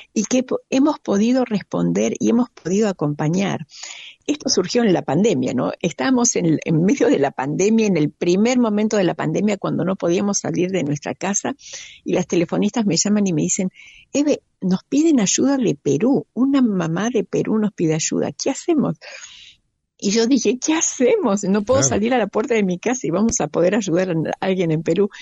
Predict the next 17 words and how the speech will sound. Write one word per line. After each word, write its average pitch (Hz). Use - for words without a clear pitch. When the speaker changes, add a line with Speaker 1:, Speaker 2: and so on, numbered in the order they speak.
Speaker 1:
Y 269
bueno, 269
utilizamos 277
la 226
misma 311
estrategia 247
que 196
utilizamos 214
para 180
cualquier 180
ciudad 190
o 170
pueblo 220
que 165
nos 160
pide 202
ayuda 208